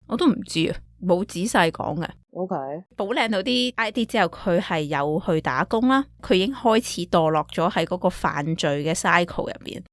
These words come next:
Speaker 1: 所以佢間唔中咧都會被捕嘅。去到二十歲嘅時候，佢成咗年之後嘅一半時間都係喺監獄度度過。佢有做地盤工啦，但係一旦嗰啲地盤完工啦，個工程做完，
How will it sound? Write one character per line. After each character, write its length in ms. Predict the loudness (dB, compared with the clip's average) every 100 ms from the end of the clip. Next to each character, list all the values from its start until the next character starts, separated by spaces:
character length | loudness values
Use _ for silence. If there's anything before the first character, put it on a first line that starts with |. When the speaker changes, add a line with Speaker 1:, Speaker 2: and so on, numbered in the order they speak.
| -4
Speaker 1:
所 140 | -2
以 40 | 2
佢 160 | 2
間 260 | 2 -2 -2
唔 80 | -4
中 220 | -2 0
咧 80 | 0
都 160 | 0
會 220 | 0 -2
被 520 | -2 -2 -2 -4 -6 -2
捕 240 | -2 -2 -4
嘅。 100 | -6 -8 _ 2
去 120 | 4
到 60 |
二 40 | 6
十 340 | 2 0 0
歲 160 | 0 2
嘅 100 | 0
時 220 | 0 -4
候， 140 | -2
佢 240 | 0 2 2
成 260 | 2 0
咗 180 | 0 2
年 200 | 4 2
之 160 | 0 -2
後 160 | 0 -2
嘅 160 | 0
一 140 | 0 0
半 200 | 0 0
時 220 | -2 -4
間 200 | -4 0
都 200 | 2 2
係 160 | 2 0
喺 120 | 0
監 280 | 0 2 2
獄 80 | 0
度 140 | -2 -4
度 200 | -8 -8
過。 260 | -10 -12 _ -6 0
佢 80 |
有 180 | 2 2
做 160 | 0 4
地 180 | 4 4
盤 240 | 0 -2
工 220 | -2 0
啦， 160 | 0 -2 2
但 140 | 0
係 220 | 2 2 2
一 300 | 0 0 0 _ -2
旦 240 | 0 0 -2 -6 -6
嗰 100 | -4
啲 100 | -2
地 220 | 2 2 2
盤 200 | 0 2
完 320 | 2 0 0
工 180 | -2 0
啦， 120 | 2
個 140 | 2
工 180 | 2 0
程 160 | 0 0
做 180 | 0
完， 80 | 0